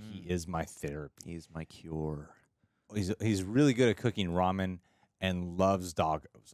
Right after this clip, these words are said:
Speaker 1: I don't even know what doggos are.
Speaker 2: Dogs?
Speaker 1: But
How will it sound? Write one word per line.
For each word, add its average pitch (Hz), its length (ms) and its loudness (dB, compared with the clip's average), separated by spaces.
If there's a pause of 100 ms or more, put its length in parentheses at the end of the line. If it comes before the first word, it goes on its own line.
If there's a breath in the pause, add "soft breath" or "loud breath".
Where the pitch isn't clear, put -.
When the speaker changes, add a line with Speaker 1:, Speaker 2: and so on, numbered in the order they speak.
(140)
Speaker 1:
I 165 80 6
don't 190 100 0
even 104 400 -2
know 156 440 6
what 92 280 4 (140)
doggos 123 600 6
are. 139 420 2
Speaker 2:
Dogs? 120 840 2
Speaker 1:
But 85 140 -2